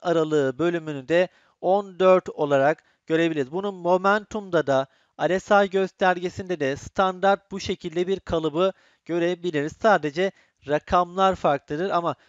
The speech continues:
Williams Percent Range'de zaman aralığı tıpkı momentumdaki gibi, R S I'deki gibi on dört günlük periyot olarak değerlendirilmektedir. Sadece değişen, e, durum referans olarak aldığımız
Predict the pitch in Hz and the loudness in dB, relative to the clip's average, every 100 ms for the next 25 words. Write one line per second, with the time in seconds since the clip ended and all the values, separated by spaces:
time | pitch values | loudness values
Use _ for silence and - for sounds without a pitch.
0 | _ - 180 208 202 - 175 170 156 156 | _ -10 -6 -6 -8 -4 0 0 -2 -12
1 | 135 151 160 - 185 175 143 147 180 202 | -10 -8 -8 -6 -4 -4 -2 -2 0 0
2 | 170 147 131 127 165 - _ - 185 - | -2 -2 -2 -2 -2 -6 _ -8 -8 -8
3 | 170 156 165 170 190 170 170 - 156 135 | -10 -4 -2 -4 -8 -10 -10 -10 -10 -4
4 | 143 - _ - 151 180 - 175 151 143 | -4 -4 _ -8 -4 -4 0 0 0 -2
5 | - 123 131 160 175 _ _ 165 185 185 | -10 -12 -4 -4 -4 _ _ -2 -2 0
6 | 170 175 _ 156 156 165 180 - 156 156 | 0 0 _ -12 -10 -10 -14 -4 -2 0
7 | 156 - _ - 131 143 170 - _ _ | 0 -2 _ -12 -2 2 2 0 _ _
8 | 139 156 160 160 151 151 151 151 - 131 | -2 0 2 0 -2 -6 -6 -10 -8 -8
9 | 131 - 185 170 147 175 185 _ _ - | -8 0 2 2 0 -4 -6 _ _ -8
10 | 156 165 175 151 127 - - 135 127 127 | -6 -4 -4 -4 -6 -18 -20 -12 -8 -8
11 | 123 139 170 170 175 _ _ _ _ _ | -10 -6 -2 -2 -4 _ _ _ _ _
12 | 123 147 160 185 180 170 147 127 - 170 | -4 -2 0 0 0 -4 -6 -6 2 4
13 | 156 135 160 | 4 0 -6